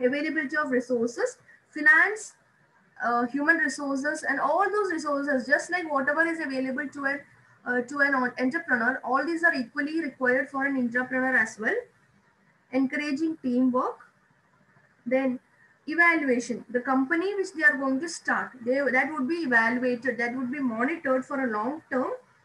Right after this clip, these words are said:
No force. It is something which should come from their own mind. Entrepreneurship is something which should not be forced upon anyone.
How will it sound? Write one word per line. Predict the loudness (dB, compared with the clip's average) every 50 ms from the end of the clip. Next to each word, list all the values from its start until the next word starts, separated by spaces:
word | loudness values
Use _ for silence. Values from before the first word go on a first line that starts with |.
| _ _ _ _ _ _ _ _ _ -20 _ -20 _ _ _ _ -2
No | -2 0 2 2 2 2 2 0 -2 -2
force. | -2 0 0 0 -4 -6 -10 -16 -20 _ -10
It | -8 0 2
is | 2 2 2 -2 -8
something | -4 0 0 0 0 0 -4 -6 -4 -4 -2
which | -4 -4 -6 -8
should | -10 -10 -10 -6
come | -2 -2 0 0 -2 -4
from | -6 -4 -4 -2 -2 -4 -8 _
their | -4 -2 0 2 2 0 0 -2
own | -2 -2 -2 -2 0 0
mind. | 2 2 2 0 -2 -8 -14 -18 -18 _ -2
Entrepreneurship | -2 2 4 4 2 2 0 -2 -2 -2 -2 -2 -6 -8 -8
is | -8 -8 -4
something | -4 -4 -4 -4 -4 -6 -8 -8
which | -8 -10
should | -8 -8 -10 -10 -10 _ -20 -20 -20 -16 _
not | -2 0 0 2 0 0 -2
be | -4 -6 -6
forced | -6 -6 -4 -2 0 0 0 0 0
upon | -2 -2 0 0 0 0 -2
anyone. | 0 0 0 0 0 0 0 0 0